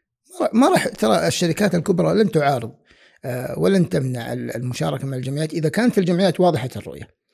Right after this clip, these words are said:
تعال أنت فقط ب-، بجمعية. طيب افرض إحنا نتكلم مع جمعية علمية، مجلة علمية من المجلات ال-، المتميزة، لقيتها تباع في بقالة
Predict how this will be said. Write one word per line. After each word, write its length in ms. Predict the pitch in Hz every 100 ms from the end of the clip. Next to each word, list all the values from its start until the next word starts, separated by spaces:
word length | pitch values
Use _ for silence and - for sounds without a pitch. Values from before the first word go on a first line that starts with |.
| _ - - -
تعال 220 | 160 208
أنت 180 | 208 175
فقط 400 | 185 185 170 160
ب-، 40 |
بجمعية. 440 | 151 139 131 131 120
طيب 160 | 196
افرض 280 | 294 269 220
إحنا 200 | 170 202
نتكلم 300 | 165 202 190
مع 100 | 151
جمعية 360 | 139 151 156 123
علمية، 360 | 101 98 92 - - -
مجلة 320 | 180 196 233 185
علمية 300 | 170 202 185
من 120 | 165
المجلات 500 | 151 143 156 165 151
ال-، 160 | 139
المتميزة، 640 | - 131 131 143 135 123 147
لقيتها 260 | 190 185
تباع 280 | 156 165 175
في 140 | 165
بقالة 440 | 135 135 - 117